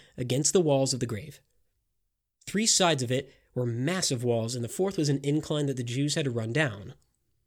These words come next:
At first, they were being shot at the slope, but quickly it began to clog with corpses, and more Jews were sent in to clear the entry, and then they were shot themselves. Quote,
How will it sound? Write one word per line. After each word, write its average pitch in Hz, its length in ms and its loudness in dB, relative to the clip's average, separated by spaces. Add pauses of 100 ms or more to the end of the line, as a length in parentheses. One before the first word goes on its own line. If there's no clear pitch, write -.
(360)
At 143 180 -6
first, 247 400 0 (220)
they 151 100 4
were 170 100 6
being 160 200 4
shot 135 440 0
at 131 160 -4
the 143 60 -4
slope, - 480 0 (260)
but 143 120 0
quickly 190 400 2
it 160 160 -6
began 147 320 0
to 143 40 -2
clog 127 420 -4 (260)
with - 160 -10
corpses, - 540 -6 (600)
and 147 120 4
more 175 180 4
Jews 151 420 0
were 143 140 0
sent 165 340 2
in 135 220 0 (220)
to 143 80 -4
clear 175 280 0
the 180 140 0
entry, - 400 -4 (800)
and 135 160 -2
then 135 80 0
they 131 100 0
were 127 60 -2
shot 120 220 -4
themselves. - 540 -8 (1080)
Quote, - 280 -4